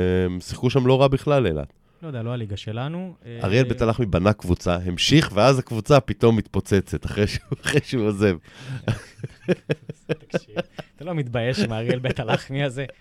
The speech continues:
Speaker 2: חכה, חכה לנבחרת, חכה, זה יתפוצץ לך בפנים.
Speaker 1: מתי,
Speaker 2: בדיוק.
Speaker 1: מתי יש נבחרת?
Speaker 2: לא
Speaker 1: אני
Speaker 2: יודע,
Speaker 1: כבר חם על
Speaker 2: אני,
Speaker 1: הנבחרת.
Speaker 2: אבל אני אומר לך, זה, זה הולך להתפוצץ לך בפנים ברמת שלומי אזולאי.
Speaker 1: <laughs> שלומי אזולאי הוא גאון, עזוב אותך.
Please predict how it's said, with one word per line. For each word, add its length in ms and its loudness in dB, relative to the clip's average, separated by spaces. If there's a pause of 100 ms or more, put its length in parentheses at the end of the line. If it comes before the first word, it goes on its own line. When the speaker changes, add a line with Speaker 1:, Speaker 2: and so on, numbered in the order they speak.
(200)
Speaker 2:
חכה, 280 -6
חכה 240 -6
לנבחרת, 600 -6
חכה, 300 -12
זה 100 -12
יתפוצץ 380 -12
לך 60 -14
בפנים. 420 -6
Speaker 1:
מתי, 120 -6
Speaker 2:
בדיוק. 160 0
Speaker 1:
מתי 120 2
יש 120 2
נבחרת? 340 -2
Speaker 2:
לא 60 -2
Speaker 1:
אני 100 0
Speaker 2:
יודע, 200 4
Speaker 1:
כבר 100 0
חם 120 4
על 80 4
Speaker 2:
אני, 140 0
Speaker 1:
הנבחרת. 300 0
Speaker 2:
אבל 140 -2
אני 140 -2
אומר 180 -2
לך, 180 -6
זה, 280 -10 (240)
זה 140 -10
הולך 180 -6
להתפוצץ 440 -10
לך 60 -20
בפנים 500 -10
ברמת 320 -4
שלומי 280 -4
אזולאי. 400 -6 (680)
Speaker 1:
<laughs> 720 -20
שלומי 260 -2
אזולאי 280 -2
הוא 100 -2
גאון, 260 -4
עזוב 200 -8
אותך. 220 -12